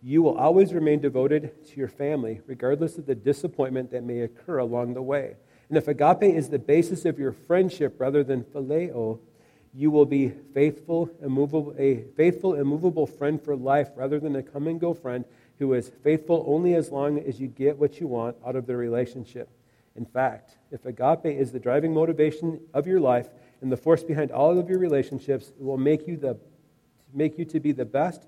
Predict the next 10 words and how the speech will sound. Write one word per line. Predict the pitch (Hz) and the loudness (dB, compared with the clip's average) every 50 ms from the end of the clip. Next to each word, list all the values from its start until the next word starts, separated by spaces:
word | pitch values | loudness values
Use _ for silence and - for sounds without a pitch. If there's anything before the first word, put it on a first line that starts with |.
| _ - | _ 0
most | 139 151 170 170 - - - - - | 2 2 2 2 0 -8 -16 -16 -6
devoted, | 131 143 131 131 156 180 190 175 180 170 156 - - | -4 -2 2 4 6 8 8 6 6 2 -2 -2 2
faithful, | - 175 202 196 - - 190 180 - | 4 4 4 2 0 -4 -6 -4 -4
and | 151 143 135 | -4 -4 -4
reliable | 127 131 131 139 160 175 175 180 180 | -4 -2 2 4 4 4 4 2 -2
friend | 170 - 139 135 135 131 131 - - | -4 -4 -4 -4 -4 -4 -6 -10 -8
anyone | 151 160 151 127 117 117 117 113 117 - - - _ _ _ _ | -6 -4 -4 -2 -2 -2 -4 -4 -6 -12 -20 -20 _ _ _ _
has | - 135 135 127 - - - | -4 -2 -2 -4 -6 -8 -6
ever | 135 120 131 131 127 | -4 -2 0 0 0
known. | 127 123 123 127 127 127 127 123 127 123 | 0 -2 -2 -4 -4 -4 -6 -10 -14 -18